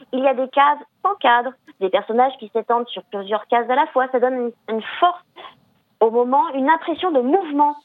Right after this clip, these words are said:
Euh, bref, une sensation de lire un dessin animé. Alors, d'où vient ton style, ton inspiration stylistique ? T'as, t'as travaillé chez Walt Disney ?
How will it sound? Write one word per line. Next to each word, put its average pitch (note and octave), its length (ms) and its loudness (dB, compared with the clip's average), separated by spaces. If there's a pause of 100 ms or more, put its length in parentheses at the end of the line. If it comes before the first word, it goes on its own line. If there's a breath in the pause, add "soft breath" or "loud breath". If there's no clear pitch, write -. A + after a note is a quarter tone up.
(360 loud breath)
Euh, - 40 -2 (420)
bref, D4 240 2
une C4 120 -2
sensation D#4+ 420 -2
de G3 80 2
lire A3+ 380 -2 (320)
un C4+ 80 -8
dessin C#4+ 520 -2 (180)
animé. F#3 560 0 (540 loud breath)
Alors, A#3 160 4 (140)
d'où E4+ 100 -2
vient G4+ 80 -4 (160)
ton C4+ 140 -2 (160)
style, F#4 160 -2 (480 soft breath)
ton B3+ 160 2
inspiration F4+ 640 0
stylistique ? C#4 560 -4
T'as, A#3+ 260 4
t'as B3 100 -6
travaillé B3+ 420 -2 (100)
chez C4 120 -2
Walt B3+ 200 0
Disney ? C#4+ 340 -2